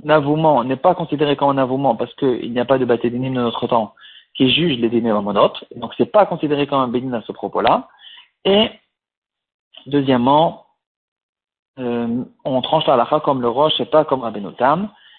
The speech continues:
et on dit que quand la Gemara nous permet d'attraper et que ça marche, euh, on parle pas seulement de,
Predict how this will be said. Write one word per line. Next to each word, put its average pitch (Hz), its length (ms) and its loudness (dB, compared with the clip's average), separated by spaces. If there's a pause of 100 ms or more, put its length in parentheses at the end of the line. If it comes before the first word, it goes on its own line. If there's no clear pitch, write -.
(160)
et 139 180 -4
on 127 140 -4
dit 160 200 -2
que 147 120 -4
quand 147 480 2 (100)
la 120 100 -8
Gemara 123 320 0
nous 143 120 -2
permet 147 260 2
d'attraper 131 960 0 (300)
et 117 100 -12
que 113 120 -10
ça 98 160 -6
marche, 139 520 0 (720)
euh, 120 320 0
on 127 160 -4
parle 160 380 2 (680)
pas 175 320 4
seulement 143 680 0
de, 127 720 -2